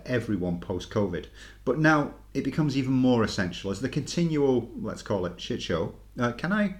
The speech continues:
use that word? Yeah, of course I can. It's my podcast, I can do what I want. The continual shit show that is the U K and the horrible surge of shootings all around the States, allied to the situation there,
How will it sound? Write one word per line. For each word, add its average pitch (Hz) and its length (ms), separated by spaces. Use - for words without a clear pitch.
use 165 280
that 135 160
word? 151 220
Yeah, 92 180
of 87 80
course 113 320
I 113 60
can. 113 220
It's - 160
my 87 300
podcast, 110 480
I 90 60
can 87 160
do 85 100
what 82 180
I 90 40
want. 120 340
The 170 80
continual 185 460
shit 143 280
show 87 280
that 135 120
is 127 140
the 135 100
U 151 240
K 123 320
and 113 180
the 113 60
horrible 135 480
surge 110 320
of 104 80
shootings 107 580
all 95 200
around 92 180
the 87 80
States, - 440
allied 147 360
to - 120
the 110 80
situation 104 680
there, 92 360